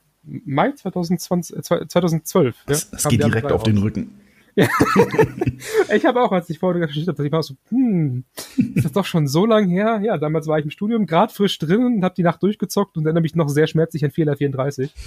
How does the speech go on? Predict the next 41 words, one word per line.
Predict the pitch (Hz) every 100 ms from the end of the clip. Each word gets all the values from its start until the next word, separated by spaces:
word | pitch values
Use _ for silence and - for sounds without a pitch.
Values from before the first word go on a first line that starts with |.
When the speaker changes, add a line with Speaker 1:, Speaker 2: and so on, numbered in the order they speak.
| -
Speaker 2:
<laughs> | - - - - -
Speaker 1:
Ja, | 175 156 -
äh, | 147 139 143 156
die, | - - 147
die |
Story | 143 165 180 214
ist | - 175 -
tatsächlich | 165 - 185 160 -
angesetzt | 190 175 160 165 -
zwischen | - 160 180
Diablo | 147 151 151
zwei | 147 - 147 170
und | 156 -
Diablo | 147 139 139
drei, | 127 135 165 240 -
was | 151
sehr | 208 208
geschickt | 208 285 285 -
ist, | 151 -
dass | 156 -
natürlich | 151 175 160 - - _
kurz | - 185 185
vorher | - 175 147 143
zufällig, | 214 196 151 147 123 -
äh, | 143
Resurrected | 139 156 156 165 - 143
erschienen | 131 - 131 139
Speaker 2:
Mhm. | 127
Speaker 1:
ist, | 175
damit | 143 151
man | 156
noch |
mal | 147
genau | 139 147 156 175
<laughs> |
weiß, | - 170 -
was | 196 -
danach | 160 170 139
eigentlich | 147 147 196
Speaker 2:
<laughs> |
Speaker 1:
passiert. | 156 - 175